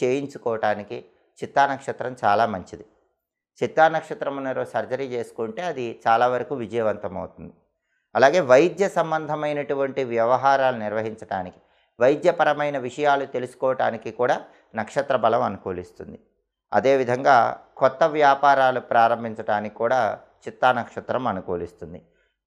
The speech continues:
పెయింటింగ్ సంబంధమైన కోర్సులు నేర్చుకోవటానికి కూడా ఈ నక్షత్రం అనుకూలిస్తుంది. చిత్తా నక్షత్ర బలాన్ని బట్టి పనులు చేసుకుంటే ఉత్తమ ఫలితాలు కలుగుతాయి. అలాగే, ఈనాటి దినఫలం కార్యక్రమంలో ద్వాదశ రాశుల వాళ్ళ రాశి ఫలితాలు ఏ విధంగా ఉన్నాయో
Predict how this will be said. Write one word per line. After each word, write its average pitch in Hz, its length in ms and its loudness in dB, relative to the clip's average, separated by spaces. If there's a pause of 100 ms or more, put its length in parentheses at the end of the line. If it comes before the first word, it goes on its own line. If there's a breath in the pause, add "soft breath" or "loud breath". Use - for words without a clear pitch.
పెయింటింగ్ 185 440 4
సంబంధమైన 139 640 -6
కోర్సులు 131 440 -6
నేర్చుకోవటానికి 107 720 -4
కూడా 110 180 -4
ఈ 151 120 -6
నక్షత్రం 107 540 -12
అనుకూలిస్తుంది. 87 720 -12 (460)
చిత్తా 143 260 4
నక్షత్ర 131 420 -4
బలాన్ని 120 380 2
బట్టి 123 300 -4
పనులు 113 320 -4
చేసుకుంటే 110 540 -10
ఉత్తమ 110 360 -10
ఫలితాలు 92 440 -8
కలుగుతాయి. 90 440 -12 (540)
అలాగే, 151 360 6
ఈనాటి 151 300 2
దినఫలం 143 500 0
కార్యక్రమంలో 127 840 0
ద్వాదశ 127 480 2
రాశుల 139 360 0
వాళ్ళ 131 260 0
రాశి 117 320 -2
ఫలితాలు 127 420 -4
ఏ 110 60 -2
విధంగా 107 380 -8
ఉన్నాయో 98 360 -6